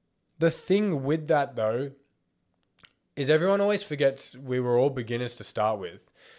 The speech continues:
I am so competent and comfortable with training weights. I'm comfortable in any gym setting. I could go to a new gym and not blink an eye and feel nervous at all. But that wasn't always the case. The first time I ever went to a gym, I was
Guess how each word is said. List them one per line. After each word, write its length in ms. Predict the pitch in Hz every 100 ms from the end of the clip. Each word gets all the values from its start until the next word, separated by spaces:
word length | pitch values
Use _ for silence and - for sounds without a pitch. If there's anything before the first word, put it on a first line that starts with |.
| - _ _ _
I 160 | 135 156
am 100 | 190
so 380 | - 160 175
competent 880 | 185 - - 135 147 147 - 120 165 -
and 180 | 123 123
comfortable 540 | - 131 131 135 131
with 240 | 113 107
training 480 | - - 120 117 104
weights. 480 | 95 120 135 - -
I'm 160 | 117 117
comfortable 460 | - 131 - 139
in 140 | 131 127
any 240 | 135 147 139
gym 240 | 120 117
setting. 300 | 110 113 101
I 80 | 113
could 140 | 139
go 160 | 131 147
to 120 | 156
a 40 |
new 260 | 135 120 120
gym 320 | 110 117 113
and 140 | 113 104 - - _
not 300 | 139 139 131
blink 220 | 135 135
an 100 | 120
eye 240 | 113 110 110
and 120 | 107
feel 220 | - 120
nervous 480 | 110 104 110 113 -
at 80 | 98
all. 340 | 101 135 170 - _ _ _ _ _ _
But 140 | 139
that 180 | - 143
wasn't 260 | 151 156 160
always 320 | 135 131 127
the 100 | 110
case. 640 | - 113 107 92 - - -
The 80 | 127
first 400 | - 156 170 175
time 240 | 185 175
I 140 | 139
ever 120 | 139 139
went 200 | 135 131
to 160 | 131
a 40 | 117
gym, 300 | - 123 110
I 60 |
was 200 | 107 107